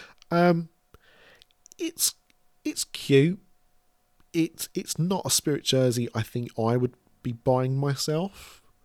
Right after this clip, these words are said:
but it's nice. You know, people like that. Um, in terms of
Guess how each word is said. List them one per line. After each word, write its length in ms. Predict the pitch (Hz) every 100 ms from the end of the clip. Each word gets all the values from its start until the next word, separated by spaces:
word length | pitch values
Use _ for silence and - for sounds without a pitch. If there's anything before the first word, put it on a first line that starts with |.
| _ _ _ _ _ _ _ _ _ -
but 220 | 139 143 - _ _ _ _ _
it's 280 | - - -
nice. 560 | 143 143 147 - - - - _ _ _ _ _ _
You 80 | 160
know, 200 | 131 127 131 -
people 300 | 160 151 151
like 300 | 120 107 -
that. 220 | - 113 - - - - - - - _ _ -
Um, 320 | 135 135 135
in 140 | 151 139
terms 560 | - 170 170 170 160 -
of 720 | 143 135 127 117 - - -